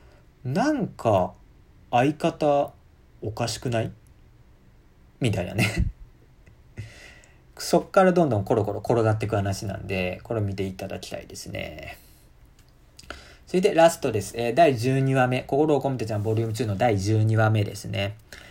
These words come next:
エキセントリックメール。エキセントリックメールです。これは、えー、実話を元にした話ですね。実際にこういうことがありました。学生時代に。えー、まあ、私は当事者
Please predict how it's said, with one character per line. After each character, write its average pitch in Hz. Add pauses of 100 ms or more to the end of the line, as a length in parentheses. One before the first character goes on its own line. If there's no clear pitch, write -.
(200)
エ 123
キ 156
セ 143
ン 139
ト 139
リ 127
ッ 110
ク 120
メ 107
ー -
ル。 120 (340)
エ 110
キ -
セ 113
ン 104
ト 107
リ 98
ッ 92
ク 104
メ 95
ー 87
ル -
で 185
す。 - (720)
こ 127
れ 156
は、 160
え 117
ー、 110
実 120
話 151
を 143
元 147
に 131
し 107
た 107
話 104
で 98
す -
ね。 101
実 107
際 -
に 127
こ 131
う -
い -
う 131
こ 135
と 113
が 98
あ 104
り 127
ま 147
し -
た。 -
学 104
生 104
時 101
代 95
に。 92 (460)
え 107
ー、 -
ま 131
あ、 127
私 135
は 156
当 165
事 160
者 101